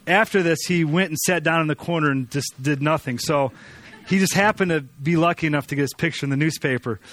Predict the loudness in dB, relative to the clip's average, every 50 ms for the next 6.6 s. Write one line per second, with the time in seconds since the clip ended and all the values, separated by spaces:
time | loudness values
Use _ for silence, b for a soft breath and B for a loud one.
0 | B B B B B B B B B B B B B B B B -18 -8 -2 0
1 | 2 2 2 2 0 0 0 0 0 0 -4 -4 -4 -4 -4 -4 -4 -4 -2 -2
2 | -2 0 0 0 0 0 -2 -4 -6 -10 B B B B -8 -2 0 2 2 2
3 | 0 -2 -4 b b b _ _ _ _ _ _ _ _ _ _ -20 -20 B B
4 | B B B B B B -6 -2 0 2 2 2 0 0 0 0 2 2 2 0
5 | 0 0 -2 -2 -2 -2 -2 -2 -2 0 2 2 2 2 0 -2 -4 -4 -4 -4
6 | -6 -4 -4 -2 0 0 2 0 0 -2 -4